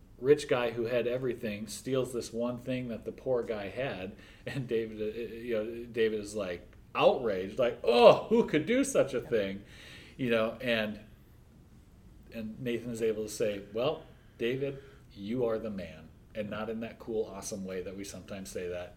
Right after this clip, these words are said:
You're the man in this story who is stealing from the guy who had that one thing,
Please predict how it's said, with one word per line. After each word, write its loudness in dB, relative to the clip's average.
You're -4
the -4
man -4
in -6
this -6
story -2
who -4
is -6
stealing -6
from -10
the -4
guy -2
who -8
had -2
that -8
one -6
thing, -10